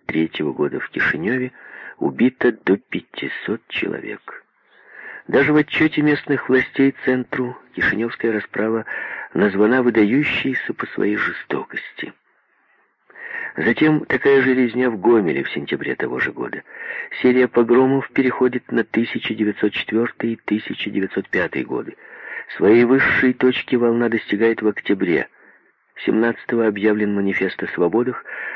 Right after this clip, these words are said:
а восемнадцатого империю обволакивает невиданное в ее истории облако пепла и грязи.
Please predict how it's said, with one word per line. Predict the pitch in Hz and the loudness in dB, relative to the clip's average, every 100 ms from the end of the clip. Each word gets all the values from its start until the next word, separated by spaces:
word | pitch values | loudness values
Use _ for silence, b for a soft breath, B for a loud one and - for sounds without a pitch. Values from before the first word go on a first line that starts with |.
| B | B
а | - | 0
восемнадцатого | 104 - 110 120 127 - 131 127 | 0 2 2 2 0 0 2 2
империю | 123 113 113 117 117 - | 2 2 4 6 4 2
обволакивает | 110 107 104 107 - 110 104 - | 0 4 4 2 0 0 -2 -2
невиданное | 87 95 104 107 110 107 104 | -2 0 0 2 0 0 0
в | 101 | 0
ее | 92 87 | 0 -2
истории | - - 101 104 98 | -4 -2 0 0 0
облако | - 95 98 - | 0 0 -2 -4
пепла | 95 90 92 82 | -2 0 0 0
и | 87 | -2
грязи. | 80 80 67 - | 0 0 -2 -6